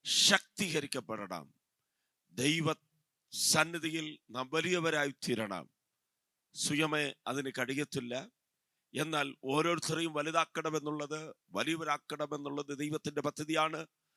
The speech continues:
നമ്മെ ശക്തീകരിക്കണമെന്നുള്ളത് ദൈവത്തിന്റെ പദ്ധതിയാണ്. എന്നാൽ ശക്തീകരിക്കപ്പെടേണ്ടവൻ പരാജയപ്പെട്ടു പോയാൽ അവന്റെ അവസ്ഥ വലിയ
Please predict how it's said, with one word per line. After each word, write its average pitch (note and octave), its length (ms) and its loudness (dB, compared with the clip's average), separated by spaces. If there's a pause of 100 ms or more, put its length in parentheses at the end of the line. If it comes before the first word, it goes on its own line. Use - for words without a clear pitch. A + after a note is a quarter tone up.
(240)
നമ്മെ D3+ 180 4
ശക്തീകരിക്കണമെന്നുള്ളത് D3+ 1600 0 (100)
ദൈവത്തിന്റെ C3+ 400 0
പദ്ധതിയാണ്. G#2 600 -8 (500)
എന്നാൽ A#2+ 460 -2 (500)
ശക്തീകരിക്കപ്പെടേണ്ടവൻ C#3+ 1400 -2 (680)
പരാജയപ്പെട്ടു E3 760 0
പോയാൽ A#2 480 -4 (540)
അവന്റെ D3 280 4
അവസ്ഥ D3+ 300 2
വലിയ C#3+ 400 -2